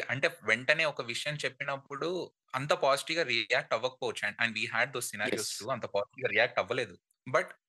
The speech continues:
Speaker 1: we gave it, like, couple of days. And the most important,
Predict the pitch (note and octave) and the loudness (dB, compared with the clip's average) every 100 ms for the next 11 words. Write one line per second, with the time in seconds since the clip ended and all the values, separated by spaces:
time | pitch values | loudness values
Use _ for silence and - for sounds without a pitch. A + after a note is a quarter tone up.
0 | _ _ C3+ B2+ B2 B2+ D3 D3 C3 - | _ _ -4 0 2 2 0 -2 -2 -2
1 | G#2 C3+ C#3+ B2 A2+ - - - _ _ | -4 -2 -2 -2 -6 -6 -14 -18 _ _
2 | _ - B2+ C#3+ F3+ - A#2 A2+ A2 C3 | _ -2 4 4 2 -4 -4 -4 -2 -2
3 | D#3 C#3+ C3+ C#3+ - C#3 | -4 -6 -4 -4 -4 -10